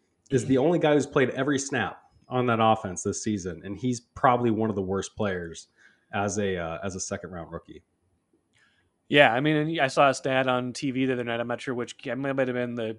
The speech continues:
Speaker 2: the Bears-Packers game. I'm not sure which game it was, but the Vikings are, you know, among the, the few, you know, fewest rushing attempts per game in the league. And, you know, when Mike Zimmer was here, we used to joke around about he, he wants to establish the run, things like that.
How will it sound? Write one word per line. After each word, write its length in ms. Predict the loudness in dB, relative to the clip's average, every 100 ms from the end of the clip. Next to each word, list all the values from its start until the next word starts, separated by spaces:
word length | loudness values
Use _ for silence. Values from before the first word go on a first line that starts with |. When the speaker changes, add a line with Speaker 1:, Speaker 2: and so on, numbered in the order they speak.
| _
Speaker 2:
the 180 | -10 -10 _ _ -4
Bears-Packers 680 | -2 -2 -2 0 0 -4
game. 100 | -4
I'm 80 | -2
not 140 | -2
sure 100 | -2
which 160 | -4 -2
game 160 | -2 -2
it 60 |
was, 180 | -2 -4
but 120 | -6
the 60 | 0
Vikings 460 | 2 2 0 -6
are, 180 | -4 -6 _ _ _ _ _
you 80 | -8
know, 240 | -4 -4 -4
among 360 | 0 4 4 4
the, 400 | 4 4 2 -2
the 80 | -8
few, 280 | -4 -4
you 120 | -4 -6
know, 100 | -8
fewest 460 | -2 0 0 0
rushing 340 | 0 0 0 -6
attempts 440 | -4 -4 -4 -10
per 260 | -6 -4 -4
game 460 | -4 0 0 -2
in 320 | -4 -6 -6 -10
the 120 | -8
league. 460 | -6 0 2 2 2
And, 140 | -4 -8 _ _ -8
you 60 |
know, 140 | -2 0
when 260 | -2 -2
Mike 180 | -2 -2
Zimmer 260 | -2 -2 0
was 160 | 0
here, 220 | 0 0 0
we 80 |
used 120 | -2 -6
to 40 |
joke 320 | -4 -2 -2
around 320 | -4 -4 -4
about 240 | -6 -6 -8
he, 160 | -10
he 80 | -10
wants 240 | -8 -8 -8
to 100 | -12
establish 440 | -4 -2 -2 -4
the 120 | -8
run, 340 | 2 2 2 0
things 220 | -4 -2
like 220 | -2 2
that. 280 | 4 4